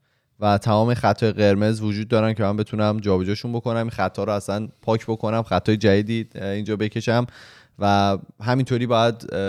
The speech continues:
رو به جلو حرکت بکنم و احساس می‌کنن هر موقع هم که یه خطایی انجام شده اصلاً به حقشون رسیدن. این یه قانونی بوده که نمیذاشته اینا به حقشون برسن، برای همه اینا این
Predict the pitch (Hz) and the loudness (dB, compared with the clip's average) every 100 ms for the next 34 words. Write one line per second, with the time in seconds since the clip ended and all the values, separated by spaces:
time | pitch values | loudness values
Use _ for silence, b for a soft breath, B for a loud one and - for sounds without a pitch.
0 | 95 90 113 120 104 101 98 87 85 82 | -4 -2 0 2 2 4 4 4 0 -6
1 | - - 69 78 - b b b b 110 | -8 -8 -8 -10 -16 b b b b 2
2 | 113 107 - 123 123 135 151 156 147 135 | 4 4 2 0 0 -2 2 2 2 2
3 | 147 117 113 107 104 98 95 98 - 98 | 0 0 -2 0 0 0 -2 -4 -2 -2
4 | 107 101 101 101 104 101 104 127 131 135 | 0 -2 -2 -4 -6 -4 -2 -2 -2 -2
5 | 127 135 143 107 - 92 87 - 85 82 | 0 2 2 0 -2 -4 -6 -8 -8 -8
6 | 78 - _ 101 110 110 110 _ _ _ | -8 -14 _ -8 -6 -6 -10 _ _ _
7 | _ _ _ _ - 101 107 110 104 127 | _ _ _ _ -4 0 4 6 4 2
8 | 120 117 127 123 127 101 - 98 98 95 | 0 0 2 2 2 2 0 -2 -2 -2
9 | 98 92 98 98 101 98 113 127 104 110 | -4 -6 -8 -6 -4 -4 -2 0 0 0
10 | 113 101 107 113 | -2 -4 -6 -8